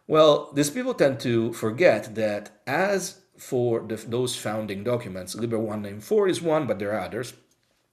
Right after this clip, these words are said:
Crowley set up the O T O to be almost like a socialist commune <laughs> because it was suppo-, it was, it w-, in his vision, and I want to be clear here,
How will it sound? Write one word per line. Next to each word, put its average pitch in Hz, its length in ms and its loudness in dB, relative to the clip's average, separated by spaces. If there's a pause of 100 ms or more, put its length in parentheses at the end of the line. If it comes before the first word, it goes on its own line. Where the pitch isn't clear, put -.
(720)
Crowley 247 240 6
set 131 180 4
up 123 200 6
the 117 80 2
O 117 40 4
T 123 140 4
O 165 80 6
to 135 100 -2
be 113 280 0
almost 202 420 4
like 104 460 -2
a 110 40 -6
socialist 110 540 -2
commune 98 540 -8 (760)
<laughs> - 320 -6
because 135 500 2
it 123 200 -2
was 135 200 2
suppo-, - 280 -8
it 156 60 2
was, - 180 0 (120)
it 156 60 -4
w-, 170 160 -4
in 160 160 0
his 208 140 2
vision, 151 580 -4 (560)
and 110 160 -2
I 120 60 2
want 175 220 4
to 160 140 8 (320)
be 113 120 -2
clear 185 300 2
here, 98 340 -4